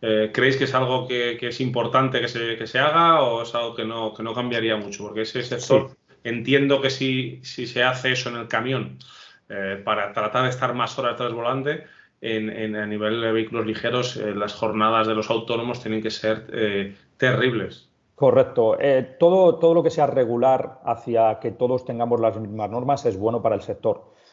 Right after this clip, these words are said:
Speaker 2: Está claro que la gente de las furgonetas se, se está quejando porque, porque dice que entonces también lo pongan a los coches y yo digo, pues vale, que lo pongan también a los coches.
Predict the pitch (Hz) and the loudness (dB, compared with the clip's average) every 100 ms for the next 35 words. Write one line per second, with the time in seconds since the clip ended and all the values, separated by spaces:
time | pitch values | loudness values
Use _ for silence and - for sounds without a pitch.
0 | _ - - 110 107 104 104 101 113 104 | _ -8 -2 2 2 2 2 0 -4 -2
1 | 104 110 110 107 117 107 - 104 101 101 | -2 -2 -4 -2 0 -2 -2 -2 -2 -4
2 | - 107 - - 104 131 131 160 165 110 | -4 -2 0 2 2 2 2 2 2 -6
3 | - 101 95 104 101 98 101 104 101 95 | -6 -4 -4 -6 -4 -2 0 0 0 0
4 | 98 104 101 98 98 98 101 135 127 113 | -2 0 0 0 0 0 0 0 0 -2
5 | - 113 110 98 101 - 95 107 113 - | -2 0 2 2 -2 -2 2 2 2 0
6 | 120 110 120 104 101 95 95 92 143 120 | 0 2 0 0 -2 -2 -2 0 -2 -2